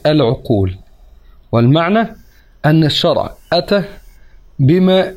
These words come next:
يحار، يحتار فعلا العقل، لا يدركه العقل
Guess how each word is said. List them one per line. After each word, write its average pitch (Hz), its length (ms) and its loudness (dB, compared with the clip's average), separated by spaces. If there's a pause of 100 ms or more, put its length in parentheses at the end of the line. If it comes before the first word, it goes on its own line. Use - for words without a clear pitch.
يحار، 139 680 0
يحتار 156 680 -2
فعلا 107 340 -6 (1000)
العقل، 127 420 -2 (640)
لا 170 140 2
يدركه 165 520 0
العقل 110 440 -2